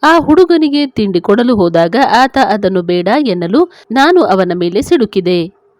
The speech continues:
ಅದನ್ನು ದೂರದಿಂದಲೇ ಗಮನಿಸಿದ ಗುರುನಾಥರು ನನ್ನನ್ನು ಕರೆದು, "ಏನೆಂದೆ ಅವನಿಗೆ?"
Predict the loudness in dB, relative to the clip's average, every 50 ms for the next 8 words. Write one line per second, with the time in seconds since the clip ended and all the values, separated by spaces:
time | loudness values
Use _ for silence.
0 | _ _ _ _ -2 0 0 2 2 0 0 0 0 2 2 2 2 0 0 -2
1 | -2 -2 0 0 -2 0 0 -2 -2 0 -2 -2 -4 -4 -4 -6 -4 -2 -2 -4
2 | -4 -4 -6 -6 -4 -2 0 0 0 0 _ _ _ _ _ _ -2 -2 0 0
3 | 0 -2 -4 -4 -6 -6 -4 -4 0 0 0 0 0 _ _ _ _ _ -6 -2
4 | 0 2 2 4 4 4 4 4 4 4 2 4 4 2 2 4 2 2 0 -2
5 | _